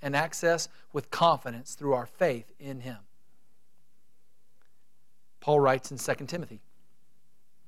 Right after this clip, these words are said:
"Therefore, do not be ashamed of the testimony about our Lord, nor of me, His prisoner, but share in suffering for the gospel by the power of God,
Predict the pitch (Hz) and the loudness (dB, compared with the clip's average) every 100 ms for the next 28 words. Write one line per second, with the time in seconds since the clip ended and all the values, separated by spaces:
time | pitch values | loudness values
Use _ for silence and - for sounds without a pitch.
0 | - - - 143 190 202 202 147 120 - | -16 -16 -8 6 6 6 6 6 4 -6
1 | - - - - 143 175 170 175 220 254 | -14 -16 -16 -2 8 10 12 12 10 8
2 | 190 190 170 - 190 196 202 185 - 147 | 8 8 8 4 4 4 4 2 0 0
3 | 135 - 175 165 170 160 160 139 147 151 | 0 4 4 4 2 2 4 6 10 12
4 | 151 147 139 127 123 127 156 170 143 131 | 12 10 8 6 4 4 6 8 6 2
5 | 147 135 139 - 147 113 107 - - - | 0 0 -2 2 2 2 -6 -14 -16 -16
6 | - - - - - - - 170 170 - | -16 -16 -16 -16 -16 -12 8 8 10 10
7 | 208 233 240 220 170 - 220 - 175 160 | 12 12 12 10 6 8 8 8 6 2
8 | 165 147 160 160 156 - 135 147 139 - | 4 8 10 10 8 2 8 8 8 8
9 | 156 143 131 135 131 117 113 | 8 10 8 8 6 6 -2